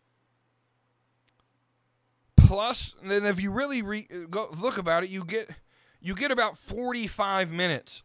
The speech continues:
to start the show. So you're talking, like, a third of the show goes to the Bloodline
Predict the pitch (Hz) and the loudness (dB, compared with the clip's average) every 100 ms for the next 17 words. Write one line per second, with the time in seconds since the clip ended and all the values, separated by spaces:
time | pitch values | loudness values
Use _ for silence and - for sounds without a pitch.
0 | - 160 - - 185 196 - 151 147 - | -10 -6 -6 0 2 4 2 -2 -4 0
1 | 170 139 - - - - - 196 240 240 | 2 2 -2 -12 -20 -20 -12 -8 -6 -4
2 | 233 226 214 190 180 165 - - _ _ | -4 -4 -6 -4 -2 -4 -6 -18 _ _
3 | _ _ _ 170 175 - 208 220 240 226 | _ _ _ -2 0 0 0 2 4 4
4 | 214 165 160 143 208 196 135 113 _ _ | 2 0 -4 -2 0 0 -2 -6 _ _
5 | _ _ _ _ _ _ _ _ _ _ | _ _ _ _ _ _ _ _ _ _
6 | _ _ - _ _ _ _ - 156 202 | _ _ -20 _ _ _ _ -12 0 4
7 | 233 220 - - 240 247 190 147 147 - | 4 2 -4 -2 0 2 0 0 -4 -14
8 | _ _ _ _ _ _ _ _ _ _ | _ _ _ _ _ _ _ _ _ _
9 | - 170 240 302 254 143 113 | -6 2 4 4 0 -6 -10